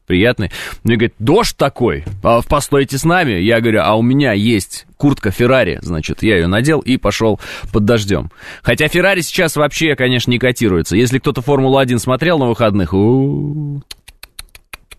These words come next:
Че-то с Феррари вообще какая-то беда, конечно. Страшное дело происходит. Ужасно, ужасно. Вообще невозможно. Без слез не взглянешь, да? Если, если его не сопровождала Ева, то это фальшивка, а не Адам, пишет мастер. Нет, Евы не было, он был один.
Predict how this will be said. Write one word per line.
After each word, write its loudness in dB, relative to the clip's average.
Че-то 0
с -2
Феррари 2
вообще 0
какая-то 0
беда, 2
конечно. -2
Страшное 0
дело 2
происходит. 0
Ужасно, 0
ужасно. -2
Вообще -2
невозможно. 2
Без 0
слез 0
не 0
взглянешь, 0
да? 0
Если, 0
если 2
его 2
не 0
сопровождала 0
Ева, 0
то 0
это 0
фальшивка, 0
а 2
не 0
Адам, 0
пишет -2
мастер. 0
Нет, 0
Евы 2
не 2
было, 0
он 2
был 2
один. 0